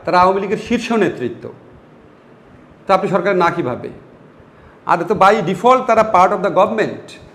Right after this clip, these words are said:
by default they are part of the government। গভর্নমেন্টের কম্পোনেন্ট হচ্ছে পুলিশের প্রধান, আর্মির প্রধান। এবং এই নিয়োগগুলা দেওয়া হয় প্রধানমন্ত্রী, রাষ্ট্রপতি পর্যায় থেকে নিয়োগগুলা দেওয়া হয়। তো ওনারাই তো নিয়োগ দিয়েছে, তো ওনাদের দায় দায়িত্ব হবে না কেন?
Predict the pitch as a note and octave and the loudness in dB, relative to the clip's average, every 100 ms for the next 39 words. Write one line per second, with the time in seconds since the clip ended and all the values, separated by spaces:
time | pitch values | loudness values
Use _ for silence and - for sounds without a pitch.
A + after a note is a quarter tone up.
0 | - - - - - C3+ G3+ G#3 F#3 F3 | -20 -20 -20 -20 -6 0 0 0 -4 -2
1 | G#3 B3 F#3 D#3 E3+ E3 D3 D3+ E3+ E3 | -2 -2 -4 -4 -4 -4 -4 -4 -4 -4
2 | D#3 G#3 A3 E3+ A#2+ A#2+ C#3 D3 F3 G3 | -2 -2 -2 -6 -8 -6 -4 -4 -4 -6
3 | F#3+ F#3+ G#3+ G#3+ G#3+ F3+ F3 D#3+ D#3 D#3 | -4 -4 -2 -4 -4 -6 -8 -8 -6 -6
4 | D3+ C3+ C3 B2 C#3 C3+ A#2 A#2 - - | -6 -6 -6 -6 -6 -8 -10 -12 -18 -20
5 | - - - - - D3 G3+ G#3 G#3 G#3+ | -20 -20 -20 -20 -6 -2 2 4 4 2
6 | G#3 G3+ G#3 F#3 F3+ G3 F3 A3+ C4 - | 0 0 0 0 0 0 0 -2 -4 -4
7 | F3+ G3 G3+ G3 G#3 G#3 - D#3 D#3 F3 | -2 0 -2 -6 -6 -8 -6 -6 -6 -6
8 | F3 F3 D#3+ C#3+ C#3+ D3 D3 C#3 B2 A2+ | -6 -4 -4 -4 -4 -4 -6 -4 -4 -4
9 | A2+ G#2+ G2+ G#2 - - - - - - | -8 -8 -12 -16 -20 -20 -20 -20 -18 -8
10 | F#3+ A3+ B3+ C4 A#3+ A#3+ F#3 F#3+ - C3+ | -4 0 0 0 -2 -2 0 -2 -2 -10
11 | - - - - F#3 G3 F#3+ F#3 F3+ E3+ | -14 -20 -16 -4 -2 0 0 0 0 -2
12 | D3+ D3+ C#3 A#2 | -4 -6 -6 -8